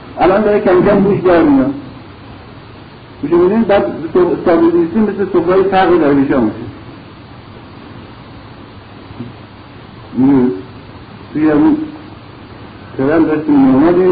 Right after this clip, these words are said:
یکی از این درویش‌ها، واسه این درویش‌ها توی اون کوفه بود. تمام این واگن رو در انحصار اینا قرار داده بود.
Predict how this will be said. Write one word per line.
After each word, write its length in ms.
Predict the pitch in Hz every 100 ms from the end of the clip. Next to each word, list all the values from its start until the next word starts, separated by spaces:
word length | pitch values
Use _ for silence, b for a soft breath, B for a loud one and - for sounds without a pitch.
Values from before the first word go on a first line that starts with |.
| 175
یکی 160 | 165 165
از 100 | 151
این 80 | 156
درویش‌ها، 560 | 139 135 127 123 165 170 - - - - 127
واسه 260 | 131 127
این 140 | 156 156
درویش‌ها 520 | 151 117 120 117 151
توی 160 | 156
اون 160 | 143 151 147 - -
کوفه 280 | 117 127 123
بود. 260 | 98 98 -
تمام 300 | 107 131 151
این 140 | 143 143 - - - - - 85
واگن 480 | 98 101 98 156 180
رو 80 | 175
در 120 | 147
انحصار 400 | 117 104 101 135 135
اینا 240 | 120 123
قرار 120 | 95
داده 260 | 82 80 80
بود. 220 | 80